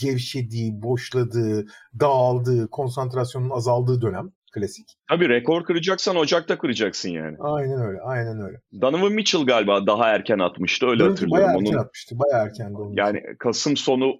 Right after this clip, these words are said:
Speaker 2: bile olabilir ya da Aralık
Speaker 1: Aynen.
Speaker 2: başı gibi
Speaker 1: Hı.
Speaker 2: hatırlıyorum. Ee, Kobe de Ocak'ta attı bu arada. Tabii o da zaten gündemdeydi. <laughs> Ama
Speaker 1: Hı.
Speaker 2: onunki farklı bir dönemdi biraz da.
Speaker 1: Ya şöyle, şimdi mesela geçtiğimiz yıllarda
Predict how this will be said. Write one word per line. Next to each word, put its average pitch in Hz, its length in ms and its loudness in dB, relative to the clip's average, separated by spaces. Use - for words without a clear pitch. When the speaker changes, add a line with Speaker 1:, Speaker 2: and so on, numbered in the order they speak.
Speaker 2:
bile 117 200 2
olabilir 107 380 2
ya 98 160 2
da 92 80 2
Aralık 101 280 2
Speaker 1:
Aynen. 104 140 -6
Speaker 2:
başı 87 380 -4
gibi 90 160 -2
Speaker 1:
Hı. 82 40 2
Speaker 2:
hatırlıyorum. 82 640 -4
Ee, 113 340 4
Kobe 170 240 0
de 156 60 4
Ocak'ta 107 480 0
attı 87 420 -6
bu 90 140 -4
arada. 85 380 -2
Tabii 92 240 -8
o 98 120 -6
da 95 80 -2
zaten 95 360 -2
gündemdeydi. 95 800 -4
<laughs> 117 200 -4
Ama 110 200 2
Speaker 1:
Hı. 110 40 4
Speaker 2:
onunki 110 300 0
farklı 104 400 0
bir 90 80 -2
dönemdi 82 300 -4
biraz 80 380 -4
da. 113 160 0
Speaker 1:
Ya 294 180 4
şöyle, 302 520 2
şimdi 226 440 -4
mesela 190 240 2
geçtiğimiz 202 460 0
yıllarda 202 360 2